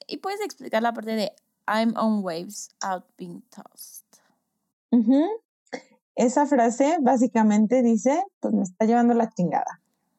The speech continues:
Speaker 1: <laughs>
Speaker 2: En conclusión. Sí, o sea, de que me está arrastrando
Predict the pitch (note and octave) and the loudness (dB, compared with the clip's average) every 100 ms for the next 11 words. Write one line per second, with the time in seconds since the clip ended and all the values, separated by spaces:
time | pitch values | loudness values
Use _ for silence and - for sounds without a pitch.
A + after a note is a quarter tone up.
0 | _ _ _ _ _ - - - - - | _ _ _ _ _ -16 -16 -12 -12 -14
1 | _ - - - C5+ _ _ _ - G3+ | _ -14 -14 -8 -8 _ _ _ -4 0
2 | G3 G#3+ A#3 F#3 A3+ G3+ G#3+ G3+ G3+ F3 | 2 4 4 4 2 4 2 4 2 0
3 | F#3 F#3 _ - C#4+ F#4+ G4 D#4 C#4+ D4 | -6 -8 _ 0 0 2 2 4 4 4
4 | B3+ A#3 - _ _ _ _ _ - A#3+ | 2 -2 -12 _ _ _ _ _ 0 2
5 | A3+ - B3 A#3 A3+ A3 F3+ G#3 A#3 A3 | 2 2 2 4 2 0 0 2 2 2
6 | - A3 A3 C#4+ D4+ - A#3 B3 C#4 C#4+ | 2 2 4 2 0 0 2 4 4 4
7 | C4+ A#3 F#3 | 4 2 0